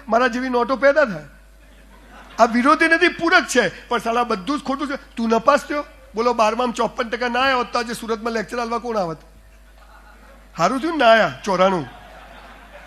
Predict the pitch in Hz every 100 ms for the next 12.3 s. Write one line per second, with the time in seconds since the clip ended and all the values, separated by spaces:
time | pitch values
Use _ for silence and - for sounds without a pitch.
0 | - - - 143 220 226 247 254 233 165
1 | 214 240 240 220 214 214 214 214 233 226
2 | - - - - - 170 156 151 131 123
3 | - - - 262 - - 349 339 - 294
4 | 196 - - - - - - 254 311 330
5 | 294 285 285 160 262 359 339 320 214 262
6 | 190 226 311 311 285 302 - - - 247
7 | 214 226 247 240 240 226 185 135 311 349
8 | 285 254 196 202 233 214 214 240 226 190
9 | - - 208 - 202 240 220 214 214 175
10 | 170 190 180 185 139 190 277 302 339 349
11 | - 208 208 214 208 170 190 262 - 285
12 | 285 285 320